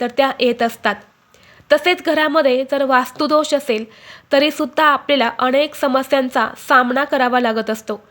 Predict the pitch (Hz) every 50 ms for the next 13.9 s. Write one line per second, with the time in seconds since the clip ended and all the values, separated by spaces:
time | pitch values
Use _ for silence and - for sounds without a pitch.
0 | _ - - - - - - - 247 254 262 247 285 294 339 - - - 339 311
1 | 302 - 302 285 269 254 - 285 277 247 233 233 240 - - _ - - 262 269
2 | 269 - 277 254 240 285 277 285 254 285 262 262 285 311 302 302 277 285 269 262
3 | - - 226 214 220 - - - - - - - - - _ - 285 285 320 294
4 | 277 311 320 - 285 285 233 285 294 285 269 285 269 262 285 311 320 294 285 262
5 | 269 262 - 294 277 247 226 226 - - 262 269 - 262 262 254 - 254 269 277
6 | 262 240 240 233 - - 285 285 277 262 226 202 202 - _ _ _ _ - -
7 | 247 269 254 330 339 339 339 330 311 339 349 339 - 294 254 262 269 - _ _
8 | - - 302 302 330 311 370 359 339 320 330 320 - - 320 320 285 330 320 311
9 | 302 - 311 311 320 311 - 339 302 277 302 294 285 277 262 247 233 226 226 -
10 | 294 285 294 285 285 277 - - 302 302 269 233 233 240 - - _ _ _ -
11 | - - - - - - 269 285 - 320 339 359 - 339 339 - 320 302 302 285
12 | 262 269 269 277 269 262 262 - 320 311 311 294 - 262 285 285 285 - 269 240
13 | 214 202 226 240 226 - - - - - - - - _ 254 262 262 294